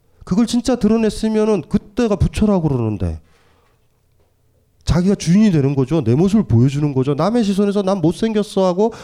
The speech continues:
화장하는 게 아니에요. 그냥 이게 내 모습이에요. 이게 내 모습이에요, 그냥. 제가 그랬잖아요, 여성분들한테. 생리를 긍정하냐고. 긍정 못 하시잖아요.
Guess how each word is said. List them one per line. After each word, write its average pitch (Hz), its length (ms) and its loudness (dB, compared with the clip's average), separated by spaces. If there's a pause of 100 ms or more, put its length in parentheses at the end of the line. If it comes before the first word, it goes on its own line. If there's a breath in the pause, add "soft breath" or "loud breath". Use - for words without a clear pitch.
화장하는 190 460 0
게 226 80 0
아니에요. 156 420 0
그냥 220 200 0 (240 loud breath)
이게 240 160 4
내 202 180 4
모습이에요. 254 920 2 (340)
이게 247 160 2
내 233 200 2
모습이에요, 269 500 2
그냥. 143 280 0 (300 soft breath)
제가 214 220 0
그랬잖아요, 180 500 0
여성분들한테. 127 880 -2
생리를 202 460 0
긍정하냐고. 127 840 -4 (280 soft breath)
긍정 208 260 0
못 156 200 0
하시잖아요. 113 560 -4